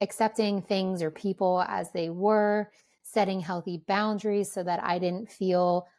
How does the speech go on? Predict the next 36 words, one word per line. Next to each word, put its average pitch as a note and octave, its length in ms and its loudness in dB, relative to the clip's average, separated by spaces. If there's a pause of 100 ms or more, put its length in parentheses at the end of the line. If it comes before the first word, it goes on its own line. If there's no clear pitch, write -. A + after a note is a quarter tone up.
(120)
like E3+ 160 -4
my E3 140 -6
comfort G#3 460 -2
zone G3 180 -2
was G3 160 -4
violated. F#3+ 680 2 (480)
Man, G3 380 -2 (200)
a G3 80 -2
past B3 400 0
version F3 520 -2 (320)
of F3+ 160 2
me, A3+ 380 2 (540)
she - 220 4
never B3+ 280 6
would F3+ 120 4
have D#3+ 140 2
done - 200 -2
that, - 260 -8 (100)
right? F#3 300 2
Like, F#3 160 2
she G#3 240 2
would G#3+ 140 6
have G#3+ 140 2
just F3+ 260 -2
sat E3 240 0
there F3+ 160 -2
in F#3+ 100 -4
the F#3+ 80 -2
discomfort. E3+ 760 -4 (260)
She G3+ 220 4
would G3 160 2
have F3+ 360 0 (420)
reacted G3+ 540 2
in G3+ 140 -2
this F3+ 240 -2
way. E3 380 2